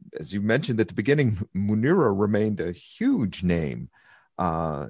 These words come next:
in the, not just in Egypt, but in the Arab world as well. But it's Um Kulthum who people know, and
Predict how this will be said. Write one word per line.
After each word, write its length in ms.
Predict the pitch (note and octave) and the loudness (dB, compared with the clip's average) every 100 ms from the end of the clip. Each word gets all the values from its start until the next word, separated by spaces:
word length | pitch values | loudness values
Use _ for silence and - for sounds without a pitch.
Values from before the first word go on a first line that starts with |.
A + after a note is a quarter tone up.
| - | -6
in 280 | F2+ F#2 | -2 -2
the, 400 | F2 F2+ E2 D#2 - _ | -2 -4 -4 -8 -12 _
not 200 | - E2 | -8 -6
just 240 | D#2+ E2 - | -4 -6 -4
in 80 | E2+ | -4
Egypt, 340 | F2 F2 E2+ _ | -4 -4 -6 _
but 160 | E2 E2+ | -4 -2
in 200 | E2+ E2+ | -2 -4
the 200 | F2 F2+ | -6 -6
Arab 320 | F2+ G2 E2 | -4 -2 -2
world 340 | F2 F2+ F2+ E2+ | -2 0 0 -2
as 140 | E2+ | -6
well. 240 | D2+ A#2 C3+ | -4 -2 -2
But 220 | G2 G2 | 0 0
it's 340 | G#2 - - - _ _ _ _ | -2 -6 -16 -20 _ _ _ _
Um 140 | G#2 A2+ | -6 -6
Kulthum 760 | - F#2+ - D#3+ D3+ A2+ G2 G2 _ _ _ | -6 -8 -2 0 2 0 -2 -6 _ _ _
who 560 | _ G#2 G#2 G#2 G2+ F2 - _ _ _ _ - | _ 0 0 0 -2 -6 -14 _ _ _ _ -4
people 300 | G#2 - G2+ | -2 2 4
know, 500 | G2+ G2+ G2+ F#2+ F2+ | 6 6 6 4 2
and 280 | F#2+ F2+ | 2 0